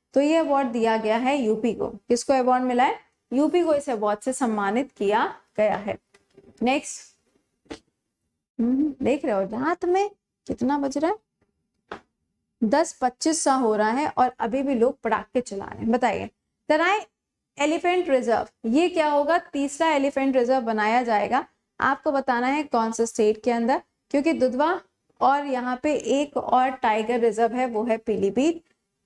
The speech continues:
ये याद रखिएगा, है ना। और यहाँ पे क्या होने जा रहा है? एलिफेंट रिजर्व की बात हो रही है। वो तो क्या है? टाइगर रिजर्व।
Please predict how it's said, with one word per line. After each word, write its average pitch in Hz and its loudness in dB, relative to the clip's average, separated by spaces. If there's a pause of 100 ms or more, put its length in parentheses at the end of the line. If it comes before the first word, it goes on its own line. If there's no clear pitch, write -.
(240)
ये 277 4
याद 294 0
रखिएगा, 285 0 (320)
है 247 2
ना। 349 -2 (340)
और 254 4
यहाँ 269 0
पे 302 -2
क्या 294 0
होने 277 0
जा 262 2
रहा 302 0
है? - -4
एलिफेंट 262 0
रिजर्व 240 0
की 254 -2
बात 208 0
हो 196 -4
रही 202 0
है। 214 0
वो 277 2
तो 339 0
क्या 339 -2
है? 415 -2
टाइगर 226 0
रिजर्व। 196 -4